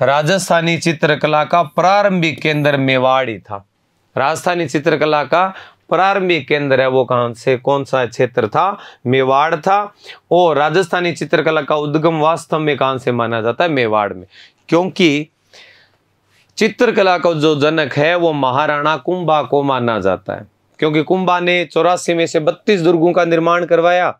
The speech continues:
तो उन दुर्गों में चित्रकारियां भी करवाई है। ठीक है, तो चित्रकला का जनक हो गया। और वैसे मेवाड़ के तेज सिंह के समय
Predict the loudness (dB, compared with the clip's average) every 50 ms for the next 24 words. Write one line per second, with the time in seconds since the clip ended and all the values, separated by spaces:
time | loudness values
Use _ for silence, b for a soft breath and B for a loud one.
0 | _ _ b b b b b b b _ 0 2 4 4 4 4 2 0 -2 -6
1 | -10 -16 _ _ _ _ _ _ _ 0 0 2 2 2 2 2 2 2 2 2
2 | 0 -2 0 -2 -4 -2 -2 -2 0 0 0 0 2 0 0 0 0 0 0 2
3 | 2 2 2 2 2 0 -4 -6 -8 -12 _ _ _ _ -4 -4 -2 -2 -2 -2
4 | -2 -2 -2 -4 -2 0 0 0 2 2 0 2 2 2 0 2 2 0 0 0
5 | 0 0 0 2 2 2 0 0 B B B B B B B _ -2 0 2 2
6 | 2 0 0 2 2 2 4 2 0 -2 -6 -10 _ _ _ _ _ _ _ _
7 | _ _ _ _ _ _ _ -20 -20 _ _ _ _ _ _ _ _ _ _ _
8 | 0 2 2 2 2 2 2 2 2 0 0 0 0 0 -2 0 0 0 0 0
9 | -2 -4 -2 -2 -2 -2 0 -2 -2 -2 0 0 0 0 -2 -2 -4